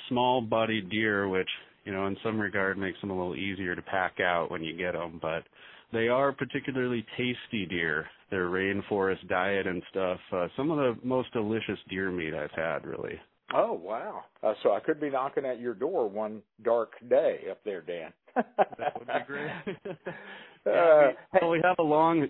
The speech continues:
Speaker 1: deer hunting season, too, which is one of the advantages. If you're a, if you're a resident, we just get six deer tags, you know, 'cause they are kinda small deer, but they are, are also very abundant. So you get these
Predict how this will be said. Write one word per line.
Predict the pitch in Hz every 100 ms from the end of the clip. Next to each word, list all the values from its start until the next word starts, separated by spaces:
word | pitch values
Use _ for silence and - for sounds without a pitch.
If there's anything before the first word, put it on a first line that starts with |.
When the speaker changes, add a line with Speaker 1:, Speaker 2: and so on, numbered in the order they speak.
| 135
Speaker 1:
deer | 151 151
hunting | 135 156 151 117 -
season, | 131 123 117 135
too, | 143 123
which | 107 110
is | 113
one | 117
of | 113
the | 110
advantages. | 95 104 110 117 95 98 95
If | 95
you're | 113 110 107 95
a, | 85 _ _ _ _ -
if | 104 -
you're | 120
a | 110
resident, | 107 127 123 110 107 101 98 -
we | 110 110
just | 113 -
get | 107 117 113 - -
six | 107 - -
deer | 101 110
tags, | 107 85 82 85 85 - - - - - -
you | 92
know, | 90
'cause | 101 92
they | 98
are | 104 110
kinda | 131 120 -
small | 131 110
deer, | 104 101 104
but | 104 110
they | 107
are, | 110 110 107 104 - _ 123
are | 117 107
also | 107 107 117 117 98
very | 104 98 92
abundant. | 92 107 117 92 85 -
So | 98
you |
get | 98 104
these | 107